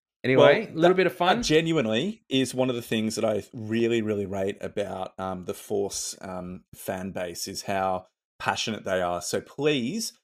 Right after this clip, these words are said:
Speaker 2: feel free to get in touch and tell us, um, how quickly you were able to rattle through the fifteen and whether or not you were able to even get the bench as well. That'd be incredible. Now, what we're gonna be doing is moving on to the preview of the Western Force.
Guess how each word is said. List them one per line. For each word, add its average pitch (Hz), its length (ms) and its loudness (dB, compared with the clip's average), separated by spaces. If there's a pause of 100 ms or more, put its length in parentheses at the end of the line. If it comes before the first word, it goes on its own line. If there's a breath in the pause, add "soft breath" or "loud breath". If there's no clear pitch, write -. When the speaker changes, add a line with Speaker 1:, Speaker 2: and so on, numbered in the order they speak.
(180)
Speaker 2:
feel 175 280 2
free 170 240 -2
to 151 80 -2
get 139 180 0
in 139 80 -4
touch - 420 0
and 123 140 -4
tell 117 300 2
us, 117 260 -2
um, 113 240 -2
how 110 180 -2
quickly 127 480 -4
you 107 280 -2
were 107 80 2
able 101 200 -2
to 98 80 -2
rattle 101 300 0
through 107 340 -4
the 113 120 -6
fifteen 117 580 -6 (340 loud breath)
and 151 320 0
whether 127 200 2
or 120 60 -2
not 117 220 -2
you 107 100 2
were 104 140 4
able 101 200 0
to - 200 -6
even 101 340 -4
get 98 240 -4 (120)
the 98 420 -2 (200)
bench 98 360 -8
as - 160 -12
well. 98 200 -4
That'd 98 180 -2
be 98 100 -6
incredible. 92 520 -8 (280 loud breath)
Now, 143 200 4
what 175 160 4
we're 175 60 -2
gonna 180 120 -2
be 160 80 0
doing 143 280 2
is 127 140 -6
moving 127 380 -4
on 127 160 -2 (120)
to 110 260 -2 (160)
the 107 180 -6 (160)
preview 127 380 -2 (100)
of 110 240 2
the 110 100 -4
Western 101 280 -4
Force. 107 500 -2